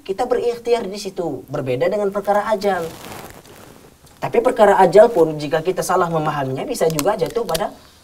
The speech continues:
kesalahpahaman dan takdir. Contoh, orang bunuh diri. Hmm. Walaupun itu memang takdir Allah, tapi dia ada usaha dan ada ikhtiar melakukan itu. Makanya dia akhiri hidupnya dengan cara hina seperti itu, gitu.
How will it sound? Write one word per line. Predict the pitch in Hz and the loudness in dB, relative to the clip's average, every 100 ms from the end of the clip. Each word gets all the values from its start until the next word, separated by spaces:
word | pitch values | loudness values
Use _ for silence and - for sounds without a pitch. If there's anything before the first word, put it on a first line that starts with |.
| - _ - - | -20 _ -14 -8
kesalahpahaman | 156 160 151 147 147 143 170 220 | -6 -2 0 0 0 -2 -2 0
dan | 185 | 0
takdir. | 170 190 208 196 | 0 -2 0 -2
Contoh, | 127 131 196 | -2 0 0
orang | 170 | 0
bunuh | 160 170 | -2 -2
diri. | 226 247 233 208 - - - - - - - - - - _ _ - _ - - | -2 -2 -4 -8 -16 -20 -20 -20 -20 -20 -20 -20 -20 -20 _ _ -20 _ -20 -16
Hmm. | 131 123 123 - | -10 -10 -10 -6
Walaupun | - 170 175 - | 4 6 6 4
itu | 220 - | -2 0
memang | 214 196 190 | 2 2 2
takdir | 170 160 160 | -2 0 0
Allah, | 143 156 | 0 -4
tapi | - 160 233 | -2 -4 -4
dia | 202 233 | 0 0
ada | 165 156 - - - - - - | 0 -4 -8 -12 -20 -20 -20 -8
usaha | 165 160 165 156 170 202 | -6 0 0 2 2 2
dan | 180 | 2
ada | 180 - 185 196 - | -2 0 0 -2 0
ikhtiar | 180 - 175 180 | 0 0 -4 0
melakukan | 190 185 175 180 | 0 0 -2 -4
itu. | 196 196 | -4 -6
Makanya | 151 127 147 202 | -6 -6 -6 -6
dia | 196 214 - | -4 -6 -6
akhiri | 160 - 147 143 | -10 -8 -8 -6
hidupnya | 139 160 196 | -8 -6 -4
dengan | 156 139 | -4 -6
cara | 139 143 | -8 -8
hina | 151 151 | -10 -12
seperti | 135 139 147 185 | -12 -14 -10 -8
itu, | - 175 | -4 -4
gitu. | 135 101 | -4 -12